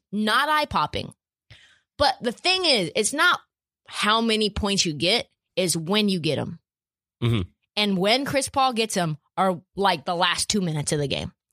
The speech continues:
Speaker 1: He just decides, "Yep, that's what I'm gonna turn it on. I
Speaker 2: Yep.
Speaker 1: could be doing this all night long, but I decide I'm going to facilitate, make my teammates better, set everyone up, make sure everybody's happy, play defense." He is a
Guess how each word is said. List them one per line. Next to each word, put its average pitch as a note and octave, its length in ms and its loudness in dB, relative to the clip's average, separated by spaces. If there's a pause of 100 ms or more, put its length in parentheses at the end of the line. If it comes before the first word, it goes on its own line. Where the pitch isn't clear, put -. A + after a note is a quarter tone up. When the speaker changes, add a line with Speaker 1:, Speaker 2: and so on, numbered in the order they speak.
Speaker 1:
He C4+ 160 2
just B3 180 0
decides, F#3+ 480 0
"Yep, - 160 4 (280)
that's A#3+ 200 0
what A#3+ 100 0
I'm A3 80 2
gonna G#3 140 2
turn F#3 240 0
it E3 100 2
on. C3+ 220 -2 (220)
I G2 60 4
Speaker 2:
Yep. - 100 2
Speaker 1:
could A4 120 -2
be E4+ 120 0
doing D#4+ 240 0
this D#4 240 0 (300)
all A3 220 2
night A#3+ 240 -2
long, A#3 280 0
but F#3 160 -2
I G3 120 4
decide F3 560 0 (140)
I'm C4+ 240 0
going A3 160 0
to D#3+ 80 0
facilitate, G#3+ 640 -2 (200)
make G3 220 0
my F3 140 2
teammates D#3 480 -2
better, A3+ 440 0 (200)
set F#3+ 260 2
everyone E3 420 0
up, A#3+ 320 0 (300)
make A#3+ 220 2
sure A3+ 180 2
everybody's G3+ 440 2
happy, B3 580 0
play D3 320 -2
defense." A#3+ 800 0
He B3+ 140 2
is D3+ 80 0
a - 120 -6